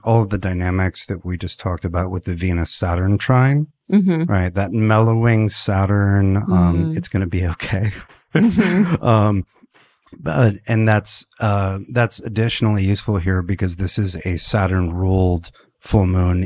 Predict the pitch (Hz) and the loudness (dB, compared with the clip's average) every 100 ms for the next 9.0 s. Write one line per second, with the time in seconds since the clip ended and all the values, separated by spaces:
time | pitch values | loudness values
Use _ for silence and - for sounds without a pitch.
0 | - 101 90 - 95 90 87 - - 85 | -2 -2 0 -2 -2 -2 -4 -4 -4 -4
1 | 82 82 92 82 - _ _ _ _ _ | -4 -4 -4 -6 -12 _ _ _ _ _
2 | 101 95 95 123 156 127 139 113 95 90 | -2 0 0 0 0 0 0 2 0 0
3 | - 110 107 104 98 95 - 98 92 - | -4 -2 0 0 0 -2 -2 -2 -2 -4
4 | - 98 92 87 - 95 90 123 139 - | -4 -2 0 -2 -2 0 2 2 2 -2
5 | - - _ _ - 95 95 92 - 95 | -8 -10 _ _ -6 0 2 2 2 0
6 | 92 90 90 - 92 92 85 82 90 90 | 0 0 -2 -4 -2 -2 -2 -4 -4 -4
7 | 85 - 98 - 92 95 98 87 85 - | -6 -4 -4 -2 0 2 2 2 -2 -4
8 | 98 90 87 85 - 98 92 92 92 - | 0 0 0 -2 -2 -2 -2 -2 -4 -6